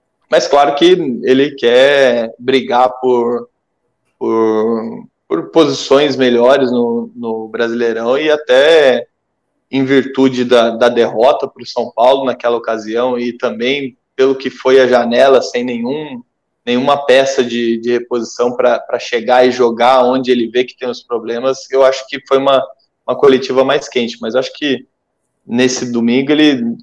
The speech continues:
tentou mais dar uma acal-, acalmada, uma apaziguada na, na situação, não que, que haja uma discordância entre ele e a diretoria, mas, é,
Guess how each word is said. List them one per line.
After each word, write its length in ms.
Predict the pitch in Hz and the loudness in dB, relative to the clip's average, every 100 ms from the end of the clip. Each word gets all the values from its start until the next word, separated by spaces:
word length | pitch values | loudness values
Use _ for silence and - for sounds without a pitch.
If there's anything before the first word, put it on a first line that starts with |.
| _ _ | _ _
tentou 420 | 151 143 156 147 | -4 0 2 4
mais 260 | 139 135 139 | 4 0 2
dar 120 | 135 | 0
uma 160 | 139 143 | 2 0
acal-, 420 | 139 135 117 117 | 0 -2 -2 -4
acalmada, 680 | 127 - 123 110 117 139 139 | -6 0 0 0 0 2 0
uma 120 | 127 123 | 0 -2
apaziguada 760 | 123 127 127 110 117 120 123 | 0 -2 -2 -4 0 0 0
na, 240 | 123 120 120 | -2 -4 -4
na 160 | 120 | -8
situação, 540 | 117 - 120 - 117 139 | -8 -4 -4 -4 -6 -4
não 160 | 143 | -6
que, 400 | - 175 151 - _ | -2 -2 -2 -8 _
que 140 | - | 0
haja 400 | 120 143 156 135 | 2 4 2 0
uma 240 | 131 131 120 | 0 0 -2
discordância 720 | - - 120 117 123 131 - | -6 -6 -4 0 0 -2 -4
entre 240 | 123 120 120 | -6 -2 2
ele 180 | 131 | 4
e 20 | 131 | 2
a 40 | |
diretoria, 560 | 131 131 127 113 117 139 | 2 0 -2 -4 -4 -2
mas, 540 | 147 143 - _ _ _ _ | -4 -8 -14 _ _ _ _
é, 580 | 120 113 113 113 117 113 | -4 -2 0 -2 -4 -8